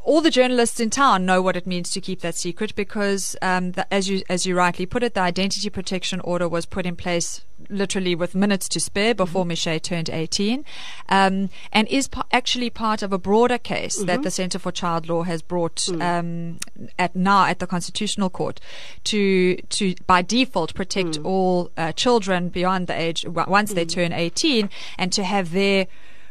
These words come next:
Speaker 1: revelation of their identity be th-, of their own choosing. And,
Speaker 2: Yeah.
Speaker 1: and that's really something that, that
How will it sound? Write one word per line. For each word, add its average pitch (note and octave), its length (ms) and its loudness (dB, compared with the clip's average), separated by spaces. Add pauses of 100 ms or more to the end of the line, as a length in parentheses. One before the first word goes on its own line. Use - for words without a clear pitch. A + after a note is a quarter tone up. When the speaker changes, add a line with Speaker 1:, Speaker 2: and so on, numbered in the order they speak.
(120)
Speaker 1:
revelation G#3+ 640 6
of F#3+ 140 4
their F3 140 2
identity F3+ 480 0
be F#3+ 160 -2
th-, F3 200 -6
of F3 200 2
their F#3 180 4
own E3 380 -2
choosing. C3+ 640 0
And, F#3 360 -2
Speaker 2:
Yeah. D3+ 60 -8 (240)
Speaker 1:
and A#3 140 0
that's D4 180 2
really C4 220 2
something A3 320 0
that, G3 240 2
that F#3+ 160 0